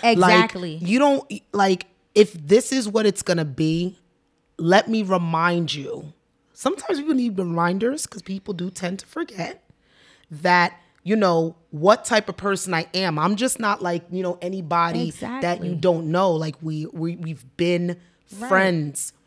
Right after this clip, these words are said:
Speaker 1: for years.
Speaker 2: Right.
Speaker 1: And you know I'm this type of person. But also, please do not take my niceness for
Speaker 2: For
Speaker 1: weakness.
Speaker 2: weakness. Exactly. I think
Speaker 1: Yeah.
Speaker 2: that's why people, there are
Speaker 1: That was a
Speaker 2: people
Speaker 1: nice
Speaker 2: who
Speaker 1: way to put, that was, that was a good, like, way of thinking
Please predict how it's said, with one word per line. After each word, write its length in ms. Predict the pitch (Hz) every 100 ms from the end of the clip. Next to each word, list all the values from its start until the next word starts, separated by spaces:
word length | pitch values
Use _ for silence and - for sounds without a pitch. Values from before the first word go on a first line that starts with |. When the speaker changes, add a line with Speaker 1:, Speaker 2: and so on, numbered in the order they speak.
| _
Speaker 1:
for 180 | - 196
years. 840 | 190 143 170 214 175 135 135 180 180
Speaker 2:
Right. 260 | 196 190 -
Speaker 1:
And 180 | 156 160
you 80 | 180
know 300 | 190 233 262
I'm 160 | 190
this 180 | 170 -
type 260 | 165 151 -
of 40 |
person. 540 | - 160 147 - - _ _ _ 156
But 340 | 131 180 175
also, 560 | 185 208 214 - 175 160
please 440 | - 220 240 202
do 160 | 165 185
not 340 | 180 170 165
take 340 | - 190 170 -
my 160 | 160 156
niceness 540 | 165 165 - 165 156
for 220 | - 247
Speaker 2:
For 40 | 277
Speaker 1:
weakness. 580 | 247 254 233 233 226 240
Speaker 2:
weakness. 380 | 240 180 - -
Exactly. 640 | 220 175 170 214 233 240
I 120 | - 226
think 120 | 180
Speaker 1:
Yeah. 160 | 170 160
Speaker 2:
that's 320 | 233 240 -
why 280 | 196 190 190
people, 580 | - 226 - 196 185 - _ _ _ _ _ _ _
there 300 | 190 254 302
are 80 | 294
Speaker 1:
That 120 | - 311
was 120 | -
a 40 |
Speaker 2:
people 80 | 339
Speaker 1:
nice 220 | 311 294 254
Speaker 2:
who 40 |
Speaker 1:
way 120 | 151
to 80 | 143
put, 300 | 135 - 147
that 140 | 156 160
was, 140 | 175 170
that 160 | 165
was 140 | 165 156
a 40 |
good, 260 | 139 - 160
like, 380 | 151 143 - - _ _ 151
way 180 | 160
of 120 | 151 131
thinking 480 | 170 156 147 143